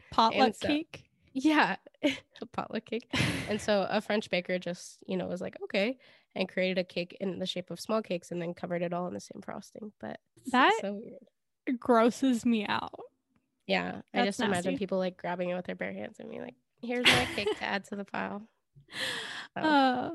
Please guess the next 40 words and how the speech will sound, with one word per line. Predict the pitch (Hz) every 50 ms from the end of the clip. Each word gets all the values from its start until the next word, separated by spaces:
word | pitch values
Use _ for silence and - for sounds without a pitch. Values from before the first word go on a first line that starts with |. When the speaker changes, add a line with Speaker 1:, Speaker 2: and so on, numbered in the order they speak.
| 330 _ _ _ _ -
Speaker 1:
since | - - 311 302 294 - -
you | 285 277
didn't | 302 294 277
get | 277 - -
to | - 262
be | 269 254
at | 247
my | 254 247 254
wedding | 247 240 233 240 240 233
because | 240 240 - 247 226
of | 240 233 -
covid, | - 233 220 220 233 226 220 226 226 - -
I | - 226
will | 220 233 226 226 220 220 - -
inform | 240 233 - - 233 233 233
you | 233 233 233
that | 233 226 220 - -
we | 240 233 226 226 226 233
had, | - - 226 214 214 214 214 214 214 220 - _
um, | - 226 220 220 214 220 226 233 - 262 269 285 285 _ - - - _ -
cheesecake | - 285 269 - - 359 381 392 381 - - _ -
and | 254 254 247 240 233 233 233
Speaker 2:
<gasps> | -
Speaker 1:
flourless | - 240 226 220 - - - -
chocolate | - - - - -
cake, | - - - - _ - - -
not | 277 247 226 220 - -
a | 247
regular | 226 226 233 233 226 226 220
cake. | 214 208 202
Speaker 2:
Ooh, | 202 202 202 196 - _ _ _ _ _ _ _ _ _ _ - 214
I | 214
love | 220 220 214 220 220 _
both | - 190 190 - -
of | 202 196
those. | 202 214 220 226 226 _ - - - - - _ _ _
Speaker 1:
It | 262
was | 240 240 233 -
really | - - - -
good. | - - 90 - 247 262 269